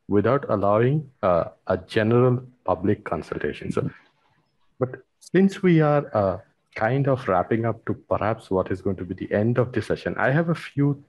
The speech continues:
interesting comments that I noticed on chat that I'm going to pick up, and let's see how that goes. And some of them are directed to you, Kannan, so you might be actually very interested.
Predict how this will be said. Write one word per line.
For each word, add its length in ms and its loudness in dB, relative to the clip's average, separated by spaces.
interesting 500 0
comments 440 0
that 140 0
I 80 2
noticed 460 -2
on 100 -4
chat 300 -2
that 140 -2
I'm 100 -4
going 160 -6
to 60 -12
pick 180 -2
up, 220 -2
and 260 0
let's 180 2
see 140 2
how 160 2
that 280 0
goes. 280 -6
And 100 -4
some 200 0
of 140 0
them 240 0
are 160 0
directed 540 -4
to 80 -4
you, 200 -4
Kannan, 380 -4
so 120 -6
you 180 -4
might 260 -6
be 180 -8
actually 360 -8
very 220 -8
interested. 400 -16